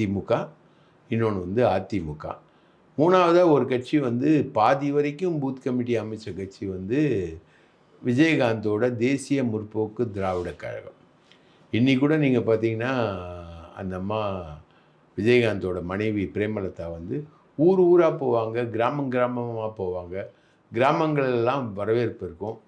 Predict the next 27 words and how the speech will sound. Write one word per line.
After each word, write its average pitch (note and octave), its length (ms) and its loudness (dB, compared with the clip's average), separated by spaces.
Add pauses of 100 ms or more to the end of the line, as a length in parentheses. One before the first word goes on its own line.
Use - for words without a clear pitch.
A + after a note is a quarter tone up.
(720)
இப்போ A#2+ 360 2
ஏதாவது A#2+ 340 4
ஒரு A2 420 2 (440)
ஃபங்க்ஷனுக்கு C3+ 520 -2
விஜயகாந்த் A#2+ 680 0
பசங்க C3+ 300 -6
போறாங்கன்னா, G2+ 580 -6 (440)
ஊரு F#3 360 4
ஃபுல்லா D#3 280 2
கட் A2 240 -6
அவுட் C3 240 -2
இருக்கும், G#2+ 460 -10 (1000)
பெரிய F3 380 0
அளவுக்கு D3 640 2
விழா A#2+ 240 2
எடுக்கிற G2 400 -2
மாதிரி F2+ 460 -12 (500)
எல்லாமே G#2 320 -2
பண்ணுவாங்க. D#2 520 -10
அதுக்கு G#2 360 -4
காரணம் C#3 460 2
வந்து A#2+ 480 -2 (1300)
ஊர் F3 500 4
ஊரா F3+ 40 8
அவங்க B2+ 300 2
நியமிச்ச C3 720 -2
தலைவர்கள் F#2+ 720 -2